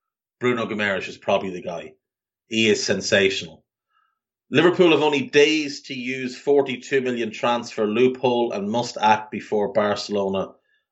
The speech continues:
agree deal. Liverpool have been credited with interest in Gavi.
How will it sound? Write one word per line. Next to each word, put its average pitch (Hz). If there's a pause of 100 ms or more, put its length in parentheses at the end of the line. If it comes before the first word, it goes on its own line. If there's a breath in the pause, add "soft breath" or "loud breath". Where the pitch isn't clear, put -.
(100)
agree 101
deal. 120 (260)
Liverpool 127
have -
been 104
credited 110
with 101
interest 110
in 95
Gavi. 123